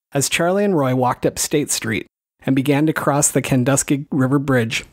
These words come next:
a car full of high school teenagers slowed down. Seeing Charlie, several of the boys got out of the car and decided to give chase, shouting epithets. Charlie did not get far as his asthma kicked in.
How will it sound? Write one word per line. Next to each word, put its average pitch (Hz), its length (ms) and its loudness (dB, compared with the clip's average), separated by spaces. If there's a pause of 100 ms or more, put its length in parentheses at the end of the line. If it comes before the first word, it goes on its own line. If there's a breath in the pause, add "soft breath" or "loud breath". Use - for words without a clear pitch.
(220)
a 143 80 2
car 202 300 0
full 160 220 0
of 117 60 -2
high 160 260 0
school 165 320 0
teenagers 123 540 0
slowed 127 340 0
down. 107 340 -2 (420)
Seeing 170 380 0
Charlie, 147 540 0
several 185 640 0
of 151 120 0
the 165 80 0
boys 120 340 0
got 123 240 0
out 131 160 2
of 151 80 2
the 160 80 0
car 110 420 -2
and 131 100 2
decided 127 440 2
to 127 60 -2
give 143 240 -2
chase, - 500 0 (240 loud breath)
shouting 143 420 2
epithets. - 720 -4 (140)
Charlie 180 320 0
did 185 120 0
not 165 240 2
get 143 180 -2
far 135 380 -2
as - 160 -2
his 135 160 2
asthma 151 400 0
kicked - 300 -4
in. - 260 -2